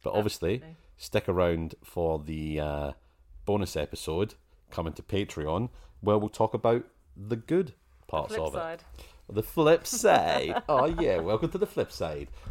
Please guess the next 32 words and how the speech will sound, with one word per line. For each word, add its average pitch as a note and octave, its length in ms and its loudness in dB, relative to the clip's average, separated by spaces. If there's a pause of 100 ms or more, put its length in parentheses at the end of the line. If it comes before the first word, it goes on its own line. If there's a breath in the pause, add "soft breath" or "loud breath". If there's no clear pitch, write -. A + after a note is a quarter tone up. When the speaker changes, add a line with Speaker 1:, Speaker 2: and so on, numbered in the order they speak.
Speaker 1:
All C3+ 180 10
right. G#2 220 4
So C3 360 6
you E3 180 0
know E3 160 8
the C#3+ 80 0
score D3 280 4
by B2 200 8
now. C#3 480 4
We C#3+ 120 -2
are D3+ 60 4
gonna C3+ 200 -2
now B2 220 2
pick - 340 -4
from A#2 460 2
a G#2 120 -6
series D3 640 0
of G#2+ 140 -2
cards A2+ 680 2 (400 soft breath)
so - 200 0
that G2+ 100 0
we G2 100 -6
can G2 440 -2 (320)
focus B2+ 580 -2
on G2+ 320 0
very A#2 640 0
specific - 920 -6 (340 soft breath)
parts - 460 0
of A2+ 180 2
the F2+ 80 -4
movie. F2 440 -4
And A2+ 140 -6